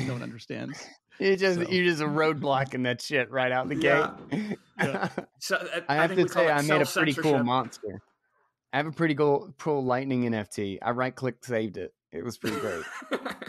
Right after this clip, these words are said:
Speaker 1: Was it, was it a free one? You make, get two sats? Did you add,
Speaker 2: I
Speaker 1: like, we have,
Speaker 2: did.
Speaker 1: like,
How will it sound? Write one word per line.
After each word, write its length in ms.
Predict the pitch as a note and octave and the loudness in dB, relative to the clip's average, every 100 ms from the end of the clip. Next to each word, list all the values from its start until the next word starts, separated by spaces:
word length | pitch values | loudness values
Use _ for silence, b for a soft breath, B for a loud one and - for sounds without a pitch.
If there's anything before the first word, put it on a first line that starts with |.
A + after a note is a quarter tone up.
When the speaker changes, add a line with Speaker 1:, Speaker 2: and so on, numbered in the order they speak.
| - - C#3+ D3 B - | -16 -20 -18 -18 B -4
Speaker 1:
Was 140 | C#3+ | -2
it, 100 | D#3 | 0
was 140 | C#3+ B2 | -2 -2
it 60 | |
a 40 | C3+ | -2
free 200 | - C#3+ | -2 0
one? 180 | D#3+ G#3 | 0 0
You 60 | |
make, 160 | C#3+ C3 | -2 -4
get 160 | C#3 - | -6 -6
two 80 | C3+ | -6
sats? 400 | C3 C#3 D3 - | -4 -4 -6 -8
Did 120 | B2 | -6
you 100 | B2 | -4
add, 180 | B2+ B2+ | -4 0
Speaker 2:
I 60 | C3+ | 0
Speaker 1:
like, 100 | C3 | 4
we 60 | |
have, 60 | C3+ | 4
Speaker 2:
did. 40 | A#2+ | 2
Speaker 1:
like, 240 | A2 | -2